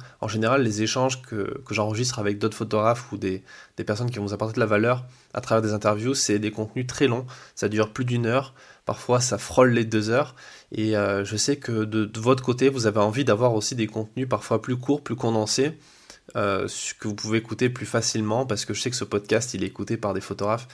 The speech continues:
qui font autre chose à côté, qui font, euh, je sais pas, du sport, la vaisselle, le ménage, euh, de la retouche photo aussi. Certains, vous, m-, vous m'avez dit que vous l'écoutiez beaucoup en faisant ça. Et parfois, c'est plus sympa d'avoir un épisode un peu court, euh, qu'on n'a pas besoin de fractionner en plusieurs écoutes.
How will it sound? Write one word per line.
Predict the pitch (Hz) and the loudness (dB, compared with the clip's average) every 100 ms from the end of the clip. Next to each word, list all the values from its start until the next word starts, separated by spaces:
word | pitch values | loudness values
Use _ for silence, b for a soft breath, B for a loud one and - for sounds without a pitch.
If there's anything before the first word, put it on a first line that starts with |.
| B B | B B
qui | - | -12
font | - 104 | 0 2
autre | 104 | 2
chose | 120 110 | 2 2
à | |
côté, | 101 92 107 | 0 0 0
qui | 123 101 | -2 -6
font, | - 104 107 | -4 -2 -2
euh, | 95 | -2
je | |
sais | - | -2
pas, | 98 | -2
du | 98 | -2
sport, | - 104 101 104 95 | -4 2 2 2 0
la | 92 | -2
vaisselle, | 98 - 95 101 | -2 -2 -2 -2
le | 92 | -4
ménage, | 95 101 107 - - B B B - | -2 -2 -2 -4 -8 B B B -8
euh, | - | -2
de | 95 | 2
la | 95 | 2
retouche | 95 110 120 - | 2 0 0 -2
photo | 104 101 127 | 0 0 2
aussi. | 127 - 127 | 0 -2 -8
Certains, | - - 110 110 | -8 -6 -4 -4
vous, | 98 | -4
m-, | 98 113 - | -8 -12 -10
vous | 104 | -4
m'avez | 95 | -4
dit | 98 104 | -4 -8
que | - 95 107 B B - | -8 -10 -10 B B -4
vous | 104 | -2
l'écoutiez | 101 110 113 | 0 -2 0
beaucoup | 107 110 135 | -2 0 0
en | 113 | 2
faisant | 101 | 2
ça. | 101 127 127 B B B B | 2 0 -2 B B B B
Et | - | -2
parfois, | 110 - 135 139 | 0 4 6 6
c'est | 139 113 | 6 -2
plus | 120 117 113 | -2 -6 -2
sympa | - 113 117 123 | 2 2 4 4
d'avoir | 113 107 110 | 6 6 4
un | 101 | 2
épisode | 101 110 113 | 0 0 0
un | 104 | 0
peu | 101 | -2
court, | - 127 135 - B B _ 107 | -2 0 0 -2 B B _ -6
euh, | 95 95 | -4 -4
qu'on | 104 | -2
n'a | 101 | 0
pas | |
besoin | 110 117 | 2 2
de | 107 | 0
fractionner | - 113 - 117 113 120 | 2 0 0 -2 0 2
en | 104 | 0
plusieurs | - 110 110 101 | 0 -2 0 -2
écoutes. | - 131 - | -4 -6 -8